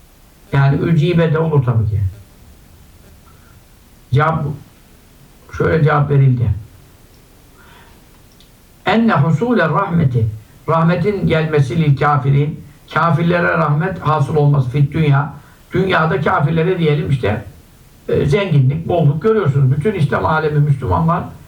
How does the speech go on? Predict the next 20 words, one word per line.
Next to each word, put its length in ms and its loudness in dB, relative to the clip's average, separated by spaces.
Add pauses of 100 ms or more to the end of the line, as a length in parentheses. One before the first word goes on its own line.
(200)
ehli 300 0
sünnet 260 0
coğrafya, 560 2
kan 320 -2
revan 360 0
içinde, 440 0 (640)
ateş 380 0
içinde. 460 0 (580)
E, 300 2 (140)
işte 260 0 (320)
yavruları 460 0
görüyorsunuz, 580 0 (140)
Avrupa, 440 -2
Amerika, 520 -2 (100)
bilmem 320 -2
ne. 200 -4 (680)
Bunlarda 720 -2
bir, 160 0 (840)
dünya 540 -2
bakımından 680 0